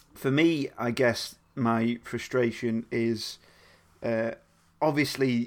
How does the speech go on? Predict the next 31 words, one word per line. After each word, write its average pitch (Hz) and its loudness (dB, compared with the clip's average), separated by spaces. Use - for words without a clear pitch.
the 120 0
start 120 0
to - -10
the 113 -4
season 113 -2
was 110 -6
difficult, 117 -4
and 113 -2
certainly 127 -2
the 117 0
first 127 -2
six - -4
games 117 0
or 107 -4
so, 113 -4
we, 110 -6
you 117 -6
know, 98 -6
we 113 -8
had 113 -6
some 110 -6
really 123 2
poor 117 0
results 117 -4
and 120 0
some 117 -6
poor 117 -2
f-, 113 -14
performances 123 -4
in 107 -6
there. 107 -8